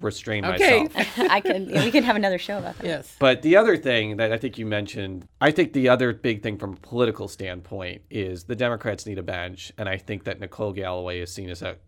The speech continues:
Speaker 1: key element of that bench. Uh, that's my observation. I'm sure that you share it. But
Speaker 3: Absolutely. I
Speaker 1: I think
Speaker 3: think
Speaker 2: But
Speaker 3: Nicole is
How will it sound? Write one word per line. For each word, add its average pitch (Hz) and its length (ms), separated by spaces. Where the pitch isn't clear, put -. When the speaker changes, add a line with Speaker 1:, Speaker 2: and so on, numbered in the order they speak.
Speaker 1:
key 107 340
element 92 500
of - 140
that - 220
bench. - 540
Uh, 95 180
that's 147 220
my 127 280
observation. 120 600
I'm 101 120
sure 117 200
that 101 140
you 95 100
share 101 360
it. 98 140
But 196 80
Speaker 3:
Absolutely. 185 440
I 139 60
Speaker 1:
I 110 40
think 175 280
Speaker 3:
think 175 140
Speaker 2:
But 165 80
Speaker 3:
Nicole 175 340
is 156 340